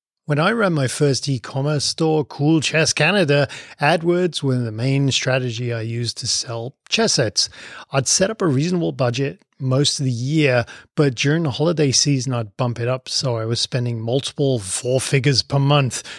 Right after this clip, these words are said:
Of course, the R O I was easy to prove during a holiday season. At that time, the chess niche wasn't that competitive, so I spent mainly cents on clicks,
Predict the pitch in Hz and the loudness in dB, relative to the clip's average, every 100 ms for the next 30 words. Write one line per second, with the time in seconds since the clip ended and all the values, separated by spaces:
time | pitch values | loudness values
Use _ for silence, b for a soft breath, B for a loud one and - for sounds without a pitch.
0 | B 151 - 175 156 - 160 156 - 151 | B -4 2 2 4 2 -4 -6 -10 -2
1 | 175 190 147 170 175 151 127 127 - _ | 0 0 0 2 4 4 4 0 -2 _
2 | - 143 135 165 160 - - 202 151 101 | -6 -2 0 0 -2 -6 -4 0 0 0
3 | - 127 131 127 - - 139 143 139 143 | -2 -2 0 -2 -6 -6 -2 0 0 -2
4 | 135 _ _ - - - 147 127 120 101 | -4 _ _ -8 -2 2 2 2 -2 -6
5 | B B B B 147 240 240 - 160 147 | B B B B 0 0 2 0 0 0
6 | 151 147 - - - 160 127 - 139 131 | 0 -2 -8 -4 -2 0 0 -2 -2 0
7 | 135 - - 117 113 120 113 - 127 123 | 0 0 -2 -6 -6 -8 -10 -4 -4 -4
8 | - 123 160 151 123 117 - 151 131 - | -4 2 4 4 4 2 2 4 4 2
9 | - 147 147 - _ 127 127 135 143 180 | 2 0 0 -6 _ -6 -4 -2 2 4
10 | 180 147 - 143 131 - 113 104 - 190 | 6 4 2 2 0 -2 -6 -8 0 2
11 | 202 - - | 2 -2 -6